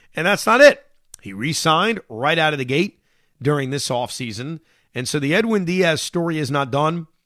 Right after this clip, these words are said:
Our view on Edwin Diaz could get even better. Our view on Edwin Diaz can get worse. You know, that's obviously on the table. He just signed a massive, massive contract.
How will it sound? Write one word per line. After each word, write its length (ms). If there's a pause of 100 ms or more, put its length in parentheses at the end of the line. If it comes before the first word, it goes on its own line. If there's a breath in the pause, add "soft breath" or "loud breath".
(140)
Our 140
view 280
on 140
Edwin 320
Diaz 360
could 180
get 160
even 220
better. 420 (420)
Our 120
view 200
on 80
Edwin 280
Diaz 220
can 140
get 160
worse. 480 (220)
You 80
know, 80
that's 320
obviously 480
on 120
the 60
table. 360
He 100
just 180
signed 180
a 60
massive, 540
massive 380
contract. 500